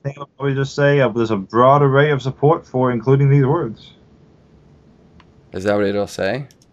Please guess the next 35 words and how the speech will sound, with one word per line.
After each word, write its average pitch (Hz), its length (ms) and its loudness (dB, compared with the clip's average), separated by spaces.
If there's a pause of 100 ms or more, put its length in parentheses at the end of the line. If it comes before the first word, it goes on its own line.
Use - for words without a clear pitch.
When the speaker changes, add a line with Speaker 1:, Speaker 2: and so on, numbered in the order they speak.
(1300)
Speaker 1:
If 143 140 0
it's, 165 260 0
well, - 580 0
I 117 100 2
don't 139 120 2
have 143 160 4
an 139 60 4
N 147 120 0
A 143 60 0
T 143 180 0
handy 156 240 2
right 123 200 0
here, 131 180 2
but, 123 220 2
uh, 113 400 4
if 139 140 -4
it 135 80 -2
says 131 240 2
anything, 131 320 -2
it 131 40 -8
would 123 140 -6
probably 123 280 0
say 117 180 -4
that. 90 260 -6 (640)
Speaker 2:
Okay, 110 280 -2
Speaker 1:
Just 202 160 2
Speaker 2:
so 104 260 4
Speaker 1:
just - 260 -4 (160)
Speaker 2:
the 120 140 -2
critical 175 640 -2
and 139 180 -6
exegetical 127 640 -4
commentary 101 760 -6
by 98 180 -6
Meyer 98 640 -6